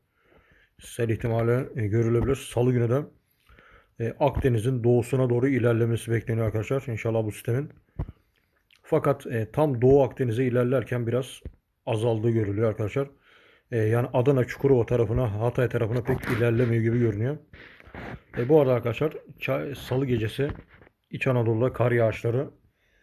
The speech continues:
e, görülebilir. Evet, şu ünlem işaretini görüyorsunuz arkadaşlar. Bunlar, e, buz taneleri, e, demektir.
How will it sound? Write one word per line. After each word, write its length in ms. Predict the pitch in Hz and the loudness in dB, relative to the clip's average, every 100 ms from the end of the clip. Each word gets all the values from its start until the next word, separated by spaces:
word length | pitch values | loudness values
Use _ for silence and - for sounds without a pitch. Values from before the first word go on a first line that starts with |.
| _ _ _ | _ _ _
e, 160 | 110 110 | -10 -10
görülebilir. 720 | 101 123 123 120 117 160 - _ _ _ _ _ _ _ _ _ _ _ _ 107 _ - | -2 -2 0 0 -2 -4 -10 _ _ _ _ _ _ _ _ _ _ _ _ _ _ -8
Evet, 160 | 135 | -8
şu 300 | - 131 143 - | -4 -2 -2 2
ünlem 340 | 120 127 143 | 2 4 2
işaretini 440 | - 120 104 123 | 2 0 0 -2
görüyorsunuz 400 | 123 123 117 110 | 0 2 0 0
arkadaşlar. 460 | 110 104 107 127 117 | -2 0 -2 -2 0
Bunlar, 300 | 120 120 - - - - - _ 117 | 0 0 -2 -8 -20 -20 -20 _ -4
e, 300 | 107 101 117 | -2 0 0
buz 220 | 139 - | -2 0
taneleri, 680 | 120 117 120 117 123 139 - | 0 2 2 2 2 -2 -6
e, 200 | 113 98 | -8 -4
demektir. 520 | 113 110 143 - - | -4 -4 -4 -8 -10